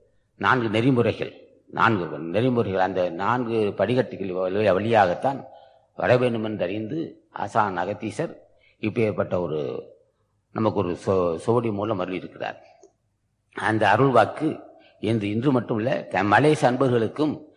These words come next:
நேற்று வந்த சுவடியில் மலேசிய அன்பர்களுக்கும் இதையே சொல்ல வேண்டும் என்று, இதையே நித்திய பாராயணம் செய்ய வேண்டும் என்று கட்டளையிட்டுள்ளார். அதுபோல் நமக்கு, நமக்கும் மற்ற இனி வருங்கால அந்த சந்ததிகளுக்கும், வருங்கால ஆன்மீக அன்பர்களுக்கும் இதே க-, கொள்கைதான்.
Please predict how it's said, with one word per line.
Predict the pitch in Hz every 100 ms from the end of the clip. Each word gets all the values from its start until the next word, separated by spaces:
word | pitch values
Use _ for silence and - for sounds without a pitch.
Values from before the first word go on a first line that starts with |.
| _
நேற்று | 110 135 131 123
வந்த | 123 120
சுவடியில் | - 107 107 151 139
மலேசிய | 78 87 143 147 135
அன்பர்களுக்கும் | 131 135 123 113 135
இதையே | 113 123 127
சொல்ல | 120 117
வேண்டும் | 120 113 113
என்று, | 107 104 80
இதையே | 95 131 123 95 71 - - -
நித்திய | 120 117 135
பாராயணம் | - 120 131 123 117
செய்ய | 117 113
வேண்டும் | 110 110
என்று | 107
கட்டளையிட்டுள்ளார். | 104 104 107 101 - 80 69 - - - - _ - - -
அதுபோல் | 110 123 135
நமக்கு, | 120 123 127 107 -
நமக்கும் | 98 120 120 147
மற்ற | 151 113 120 101 82 - - - -
இனி | 131 135
வருங்கால | 113 151 151 143
அந்த | 123 123 120 110
சந்ததிகளுக்கும், | 113 120 131 107 101 95 - - -
வருங்கால | 95 135 135 113
ஆன்மீக | 110 127 113 98
அன்பர்களுக்கும் | 117 117 92 85 - 78 - _ _ _ -
இதே | 110 127
க-, | 117 101 -
கொள்கைதான். | 101 87 87 73